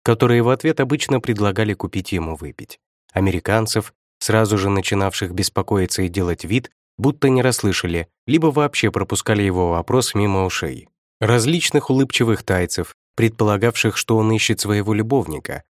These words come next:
и тотчас в ответ предлагавших услуги «розанчиков»,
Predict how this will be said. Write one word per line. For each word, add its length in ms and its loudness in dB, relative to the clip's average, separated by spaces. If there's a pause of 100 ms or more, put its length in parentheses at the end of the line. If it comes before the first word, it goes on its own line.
(180)
и 100 4
тотчас 460 2
в 80 -2
ответ 320 0
предлагавших 720 0
услуги 500 0 (200)
«розанчиков», 880 -2